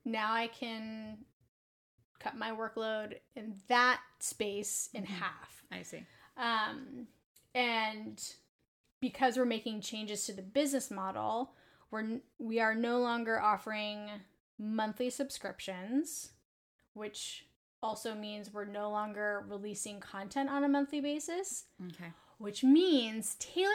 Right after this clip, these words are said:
Speaker 1: doesn't have to spend,
Speaker 2: <laughs>
Speaker 1: like, many days of her life every month doing all the prep for a release.
Speaker 2: Got it.
Speaker 1: So that in and of itself is a huge time saver.
Speaker 2: Okay.
Speaker 1: So I'm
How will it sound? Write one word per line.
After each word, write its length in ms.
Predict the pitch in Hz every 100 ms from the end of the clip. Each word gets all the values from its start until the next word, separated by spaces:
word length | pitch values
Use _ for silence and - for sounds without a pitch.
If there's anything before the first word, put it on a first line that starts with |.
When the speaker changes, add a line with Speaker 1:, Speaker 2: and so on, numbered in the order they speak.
| 415
Speaker 1:
doesn't 280 | 370 339 320
have 240 | 277 254 -
to 100 | 294
spend, 720 | - - 214 214 220 226 214
Speaker 2:
<laughs> 40 | 214
Speaker 1:
like, 500 | 220 220 208 - -
many 420 | 240 247 254 285 285
days 300 | 240 240 233
of 100 | 233
her 120 | 233
life 280 | 214 214 214
every 260 | 214 208 202
month 380 | 202 196 196 196 - - 202
doing 320 | 226 214 220
all 160 | 208 208
the 140 | 202
prep 320 | 202 214 -
for 120 | - 196
a 60 | 101
release. 580 | - - - - - -
Speaker 2:
Got 200 | - -
it. 140 | - - _ -
Speaker 1:
So 140 | - 220 202
that 280 | 226 254 269
in 100 | 277
and 100 | 285
of 120 | 226
itself 800 | - - 202 202 330 - - - - _ -
is 160 | 214
a 40 | 202
huge 1160 | - - - 233 233 233 226 208 202 185 - - _ _ _ -
time 260 | - 196 170
saver. 460 | - - - - -
Speaker 2:
Okay. 380 | 170 - - -
Speaker 1:
So 500 | - 277 254 247 240 -
I'm 260 | 233 240